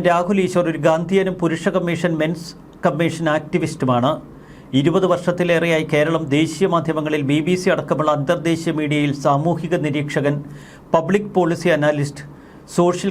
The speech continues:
ക്രിട്ടിക്, പാനലിസ്റ്റ് ആയി ഫീച്ചർ ചെയ്യപ്പെട്ടിട്ടുണ്ട്. കേരള നിയമസഭ സമക്ഷമുള്ള ഇരുന്നൂറ്റി നാൽപത്താറ് ബിൽ, പുരുഷ കമ്മീഷൻ സ്വകാര്യ ബിൽ പ്രവൃത്തിപഥത്തിൽ എത്തിക്കാനുള്ള ആക്ടിവിസം പരിശ്രമത്തിലാണ്. എനിക്കെതിരെ രണ്ടാമത്തെ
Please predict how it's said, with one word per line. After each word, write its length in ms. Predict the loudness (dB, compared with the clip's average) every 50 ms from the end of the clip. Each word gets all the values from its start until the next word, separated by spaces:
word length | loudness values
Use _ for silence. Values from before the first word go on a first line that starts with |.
| -2
ക്രിട്ടിക്, 380 | 0 -2 0 0 -2 -2 -2 -6 -12 -18 -2 0
പാനലിസ്റ്റ് 580 | 2 2 2 2 0 0 0 0 -2 -4 -8 -6 -2 -2
ആയി 120 | 0 0 -2 -2
ഫീച്ചർ 340 | -2 -2 -2 0 0 -2 -2 0 0 0
ചെയ്യപ്പെട്ടിട്ടുണ്ട്. 680 | 2 2 2 0 0 -2 -4 -4 -2 -2 0 2 2 0 0 -4 -10 -18 -20 -4 0
കേരള 220 | 0 2 2 2 0 0 0
നിയമസഭ 440 | 0 0 0 0 0 0 0 0 0 0 0
സമക്ഷമുള്ള 540 | -2 -2 -2 -2 -2 -2 -2 0 0 0 0 -2 0 -2 -2
ഇരുന്നൂറ്റി 380 | -2 -2 0 -2 -2 -2 0 0 0
നാൽപത്താറ് 520 | 0 -2 -2 -4 -4 0 0 0 0 2 0
ബിൽ, 140 | 0 0 0 -2 -4 -8 -14 -18 -20 -14 -2 0
പുരുഷ 280 | 2 2 2 2 0 0 0 0
കമ്മീഷൻ 360 | 0 0 -2 0 0 -2 -2 -2
സ്വകാര്യ 320 | -2 0 0 2 0 0 -2 -2
ബിൽ 100 | -4 -4 -4 -2 0
പ്രവൃത്തിപഥത്തിൽ 680 | 0 2 0 0 -2 -2 0 0 0 -2 -2 -2 0 0 0
എത്തിക്കാനുള്ള 500 | 0 -2 -2 0 0 0 0 2 2 2 0 0
ആക്ടിവിസം 480 | 0 -2 -2 -2 -2 0 -2 -2 -2 -2 -2 0
പരിശ്രമത്തിലാണ്. 760 | 0 0 0 0 0 -2 -2 0 0 0 2 2 2 2 0 -2 -4 -4 -2 0
എനിക്കെതിരെ 420 | 0 2 2 0 0 0 2 0 0 -2 -2 -2
രണ്ടാമത്തെ 520 | -2 0 0 0 0 0 0 0 -2 -2